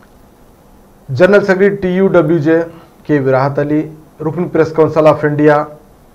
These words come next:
एम ए माजिद, सेक्रेटरी इंडियन जर्नलिस्ट यूनियन नरेंद्र रेड्डी, साबिका रुकन प्रेस काउंसिल of इंडिया अमरनाथ के अलावा कई और सहाफ़ियों ने इसमें हिस्सा लिया और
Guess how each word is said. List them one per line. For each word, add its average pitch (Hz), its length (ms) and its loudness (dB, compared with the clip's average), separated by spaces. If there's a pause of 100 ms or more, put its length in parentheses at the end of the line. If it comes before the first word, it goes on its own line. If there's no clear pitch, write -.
(320)
एम 139 160 -4
ए 139 40 -2
माजिद, 139 600 -2 (520)
सेक्रेटरी 185 460 2
इंडियन 170 360 0
जर्नलिस्ट 151 400 0
यूनियन 156 300 0 (220)
नरेंद्र 143 360 -4
रेड्डी, 147 280 -4 (760)
साबिका 170 340 4
रुकन 170 260 -2
प्रेस 156 220 0
काउंसिल 156 400 2
of 151 100 -4
इंडिया 151 340 2 (160)
अमरनाथ 143 600 -4
के 147 80 -2
अलावा 139 420 0 (1400)
कई 214 260 6 (460)
और 185 200 4
सहाफ़ियों 160 480 0
ने 160 140 0 (580)
इसमें 143 240 -6
हिस्सा 151 240 0
लिया 151 300 2
और 165 400 2